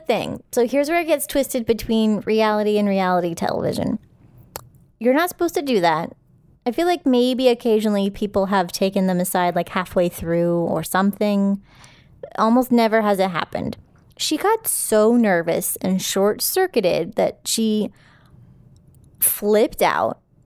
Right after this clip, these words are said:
and was so insecure, and that's why she chose to take him aside. And because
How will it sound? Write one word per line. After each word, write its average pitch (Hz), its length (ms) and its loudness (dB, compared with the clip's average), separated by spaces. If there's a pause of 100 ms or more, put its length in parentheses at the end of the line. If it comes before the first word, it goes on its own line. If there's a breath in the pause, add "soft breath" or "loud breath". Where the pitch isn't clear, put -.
(200)
and 220 280 2
was 202 160 0
so 196 360 2
insecure, 196 760 0
and 202 240 0
that's 190 220 0
why 220 80 -2
she 220 140 -4
chose 214 220 -2
to 202 80 -4
take 196 280 -4
him 202 120 2
aside. 254 480 0 (480 loud breath)
And 214 260 2
because 214 1000 -2